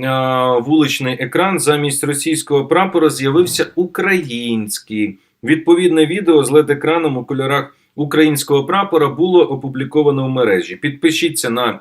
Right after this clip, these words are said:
мій Telegram-канал, і там є це відео. Екран незабаром виключили.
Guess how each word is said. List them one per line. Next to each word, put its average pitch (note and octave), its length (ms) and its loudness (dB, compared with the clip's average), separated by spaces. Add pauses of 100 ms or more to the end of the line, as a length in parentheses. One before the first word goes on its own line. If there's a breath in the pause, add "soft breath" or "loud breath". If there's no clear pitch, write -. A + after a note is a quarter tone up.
(140)
мій C3+ 300 -4
Telegram-канал, C3 760 -2
і A#2 60 -2
там D3 200 -4
є C#3 300 -4 (360 soft breath)
це D#3 280 2
відео. A#2 540 -4 (920)
Екран D#3+ 400 2
незабаром C#3 640 2
виключили. F2+ 800 -2